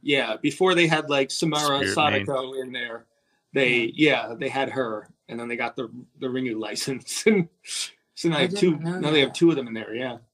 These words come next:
Speaker 3: I obviously, like, as soon as we get off of this, that's clearly what we're gonna do, because I've missed a lot.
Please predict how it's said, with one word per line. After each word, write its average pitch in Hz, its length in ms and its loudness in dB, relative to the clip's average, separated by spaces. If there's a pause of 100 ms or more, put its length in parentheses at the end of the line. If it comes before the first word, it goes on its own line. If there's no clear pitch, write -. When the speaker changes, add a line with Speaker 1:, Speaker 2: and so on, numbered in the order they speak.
(340)
Speaker 3:
I 160 220 -6
obviously, 165 600 -4
like, 139 260 -8
as 170 160 -6
soon 170 100 -8
as 151 120 -10
we 151 80 -6
get 147 120 -4
off 131 180 -6
of 127 80 -16
this, 135 200 -10
that's 113 160 -14
clearly 120 320 -8
what 113 160 -8
we're 113 80 -12
gonna 110 180 -12
do, 107 240 -10
because 135 260 -16
I've 127 140 -14
missed 131 220 -14
a 110 60 -14
lot. 92 380 -10